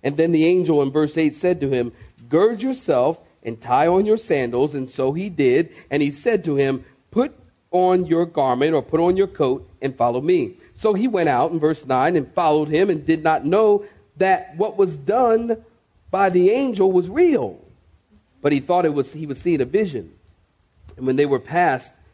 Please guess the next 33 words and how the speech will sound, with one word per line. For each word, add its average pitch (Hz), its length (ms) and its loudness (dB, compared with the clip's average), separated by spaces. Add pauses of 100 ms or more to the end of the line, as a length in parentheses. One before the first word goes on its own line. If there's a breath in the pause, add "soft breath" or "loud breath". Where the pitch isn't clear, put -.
(140)
the 113 80 -12
first 175 480 -2
and 123 120 -4
the 117 60 -6
second 127 460 -4
guard 170 320 0
post, 120 380 -6 (520)
they 117 80 -8
came 170 300 2
to 151 80 -12
the 135 180 -6
iron 170 300 0
gates 156 380 -2
that 117 160 -2
leads 151 360 -4
to 139 80 -10
the 127 100 -6
city, 123 480 -4 (380)
which 139 300 -6
opened 170 460 -2
to 233 200 -8
them 123 360 -4 (380)
of 127 120 -10
its 120 120 -8
own 170 200 2
accord. 180 500 -2 (640)
You 180 80 -4
know, 185 60 2
that's 190 160 -4
like 185 200 -8
at 143 160 -12
the 131 80 -14
mall. 135 460 -2